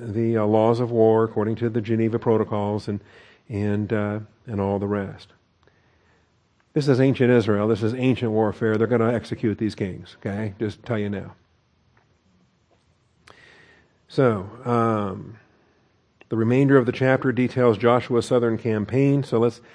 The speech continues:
first of all, talk about the execution of these kings, verses sixteen through twenty-seven. The five Amorite kings were located and imprisoned until the action could be completed. Then they get, uh, released and executed. All right.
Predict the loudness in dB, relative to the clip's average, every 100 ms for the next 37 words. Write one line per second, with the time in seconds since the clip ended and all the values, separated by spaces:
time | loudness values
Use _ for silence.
0 | -20 _ -6 -2 -2 -2 -2 -4 -4 -4
1 | -4 -6 -8 -10 -6 -6 -6 -6 -8 -10
2 | -4 0 0 0 -6 -14 _ -10 -8 -8
3 | -8 -6 -6 -4 -4 -8 -6 -6 -4 -2
4 | 0 0 -2 -10 _ _ _ _ _ _
5 | _ _ _ _ _ -2 2 4 4 4
6 | 2 0 -2 -2 0 4 4 4 2 2
7 | 2 0 -2 0 0 2 0 0 0 2
8 | 2 0 -4 -6 -4 -4 -4 -2 0 2
9 | 0 -4 -20 -20 _ -4 -2 -2 -2 0
10 | -2 -2 -4 -4 -2 -2 -2 0 -2 -4
11 | -6 -8 -12 -6 -4 -4 -6 -12 _ _
12 | _ _ _ _ _ _ _ _ _ _
13 | _ _ _ _ _ _ -12 -4 -4 -4
14 | -8